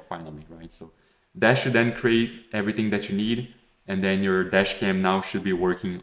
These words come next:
already. So that's, uh, pretty much, you know, what I had. Like, this is recording already. One, uh, one test that we can do is to actually get the U S B stick from the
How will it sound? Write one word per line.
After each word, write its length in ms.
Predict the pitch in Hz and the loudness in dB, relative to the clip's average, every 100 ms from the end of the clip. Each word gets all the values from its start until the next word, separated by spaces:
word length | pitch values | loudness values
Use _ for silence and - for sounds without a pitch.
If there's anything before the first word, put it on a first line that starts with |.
| - | -14
already. 400 | 90 82 78 78 | -14 -12 -12 -14
So 200 | - - - _ - - - - _ _ _ | -18 -20 -20 _ -20 -20 -20 -20 _ _ _
that's, 360 | - 110 107 - | 2 2 2 -4
uh, 240 | 107 98 95 | -2 -2 -2
pretty 240 | - 107 | -2 0
much, 300 | 117 131 - | 2 0 -2
you 100 | - | -4
know, 200 | 110 110 | 0 2
what 160 | 104 98 | 4 4
I 80 | 98 | 2
had. 220 | 113 110 | 2 2
Like, 260 | 98 95 101 | 0 0 -4
this 180 | 95 101 | -6 -6
is 280 | 92 - - - | -8 -12 -20 -14
recording 560 | 95 95 113 113 120 110 | -6 -4 2 2 2 0
already. 400 | 104 107 113 - - _ - | -2 0 0 -4 -20 _ 0
One, 220 | 113 120 | 2 2
uh, 100 | 95 - - | 0 -6 -2
one 180 | 117 113 | -2 4
test 260 | 123 131 | 4 4
that 60 | 131 | 2
we 60 | |
can 200 | 123 117 | 2 2
do 340 | 113 123 127 123 | 4 4 2 -4
is 120 | - | -4
to 100 | 113 | 0
actually 300 | 104 - 107 | 0 0 -2
get 360 | 98 110 113 113 | 2 4 4 2
the 60 | |
U 120 | 104 104 | 0 -2
S 120 | - | -2
B 120 | 104 | -6
stick 380 | - - 120 127 | -4 -2 -2 -2
from 320 | 117 107 104 | -4 -2 0
the 300 | 101 98 | 0 0